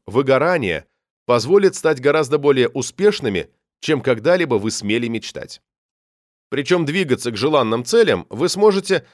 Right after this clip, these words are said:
не заставляя себя работать как каторжник. Список действий. Первое. Подумайте, какие из действий, выполняемых вами регулярно, заставляют ваш организм чувствовать угрозу.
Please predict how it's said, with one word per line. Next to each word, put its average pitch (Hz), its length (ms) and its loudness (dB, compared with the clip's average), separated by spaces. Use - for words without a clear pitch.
не 165 140 -2
заставляя 156 540 0
себя 147 260 0
работать 127 500 0
как 120 220 0
каторжник. - 640 -12
Список 185 420 -4
действий. 110 500 -4
Первое. 104 460 2
Подумайте, 185 500 4
какие 175 340 -2
из 147 280 -6
действий, 143 440 -2
выполняемых 139 720 0
вами 131 260 2
регулярно, 165 680 2
заставляют 147 720 0
ваш 139 240 2
организм 139 600 0
чувствовать 135 540 -4
угрозу. 120 480 -2